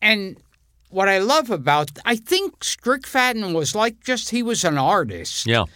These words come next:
Speaker 1: And that was what he was into, making these things that flashed. And, and then, uh, someone at Universal saw that and said, "Okay, this is"
Speaker 2: I, it's the original stuff. And what can you say about that movie? Kenneth Mars,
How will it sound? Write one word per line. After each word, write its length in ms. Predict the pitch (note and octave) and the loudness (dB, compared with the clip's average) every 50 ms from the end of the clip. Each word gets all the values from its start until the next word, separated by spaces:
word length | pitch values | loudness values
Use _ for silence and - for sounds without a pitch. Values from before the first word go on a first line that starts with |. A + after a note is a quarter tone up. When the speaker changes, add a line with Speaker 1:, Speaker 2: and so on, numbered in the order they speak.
| _ - - - | _ -20 -10 -4
Speaker 1:
And 160 | F#3 E3+ E3 | -2 0 2
that 180 | F3 F3+ F#3 E3+ | 2 2 0 0
was 340 | F#3 F3 D#3 C#3+ C#3 - - _ _ _ _ _ _ - | 0 -2 -2 -2 -4 -8 -12 _ _ _ _ _ _ -4
what 180 | F#3 F3 E3+ E3 | 0 2 2 2
he 60 | D#3+ | 2
was 180 | D#3 D3+ D3 | 0 0 0
into, 320 | B3 C4 A#3 A3 - B2+ A2 | 0 0 0 -2 -4 -6 -4
making 260 | G2 A#2+ C3+ A#2+ C3 | -2 -4 -4 -2 -2
these 240 | C#3 C#3+ C3 - - | -2 -2 -2 -2 -2
things 220 | E3+ D3+ C3+ - - | -2 -2 -2 -2 -4
that 200 | C3 A#2 A2+ - | -4 -6 -8 -10
flashed. 840 | - - - C3 B2+ B2 C3+ C#3 C3+ C#3 C#3+ C3+ - - - - | -14 -12 -8 -6 -2 0 0 2 2 0 0 -2 -4 -8 -10 -8
And, 200 | C#3+ A#2+ G#2+ - - - - - - - - - - | -6 -6 -6 -8 -12 -20 -20 -20 -20 -20 -20 -12 -4
and 240 | - F3+ E3 D3+ C3+ | 0 0 0 2 2
then, 460 | E3+ F#3+ G#3+ A3+ A#3 A3+ A3+ A#3 A#3 | 2 2 2 2 0 -2 -2 0 0
uh, 260 | A#3 A#3 A#3 A#3+ A#3 | 2 2 2 2 0
someone 440 | - - - - A3 G#3+ A3+ A3+ A3 | -2 -4 -2 -2 -2 -2 0 0 0
at 140 | A3+ G3+ D#3 | 0 -2 -2
Universal 840 | D#3+ E3 F#3 G#3 A3 G#3 D3 D3+ G3+ A#3+ C#4 C4 - - A#3+ E3+ C3 | -2 -2 0 0 0 0 0 0 0 0 0 -2 -4 -4 -4 -4 -4
saw 380 | - - - D3 B2+ G#2+ G#2+ | -4 -4 -2 -2 -2 -2 -4
that 380 | G#2+ A#2 A#2 C3 D#3 F#3+ - - | -4 -2 0 0 0 -2 -4 -8
and 120 | G3 F3 D3+ | -10 -10 -8
said, 360 | - - G3 F#3+ F#3+ F3 D3+ - - | -6 -4 -2 -2 -4 -6 -10 -10 -8
"Okay, 480 | B2 D#3 G3 - - G#3+ B3 C#4 B3 | -6 -6 -6 -4 0 0 0 0 0
this 320 | C#3+ G2+ A#2+ C#3+ C#3+ - - | -4 -4 -4 -2 -2 -2 -2
is" 300 | A#3 A#3 A3 - - - | -2 -2 -2 -2 -2 0
Speaker 2:
I, 120 | C#3 D3 - | 0 0 2
it's 220 | E3 D#3+ D3+ - - | 2 2 2 2 2
the 100 | D#3 D#3 | 4 4
original 400 | D3+ D#3+ E3+ D#3 - F3 F3 E3+ | 4 4 4 4 4 4 4 4
stuff. 580 | - - - F3 G#3+ F3+ A#2+ - - - - - _ _ _ - | 4 2 4 4 4 4 4 0 -4 -8 -10 -12 _ _ _ 0
And 180 | C3+ C#3 C#3 | 2 2 2
what 120 | D3+ E3+ - | 2 0 0
can 120 | A#3 G3 | 0 0
you 80 | F#3 E3 | 0 0
say 200 | - - F3+ F3+ | 2 2 2 2
about 240 | E3+ E3 E3 D#3+ | 4 2 2 4
that 160 | E3 D3+ D3 C#3 | 4 2 4 4
movie? 320 | D3 E3 F#3+ D#3 G#2 E2+ | 4 2 2 2 0 -2
Kenneth 360 | - A2 G#2+ G#2+ G2+ F#2 - | 0 0 0 2 0 0 0
Mars, 640 | A2 G#2 A2 A2+ A#2+ B2+ B2 B2 B2 A#2+ - - | 0 2 4 4 4 4 4 2 2 0 -2 -6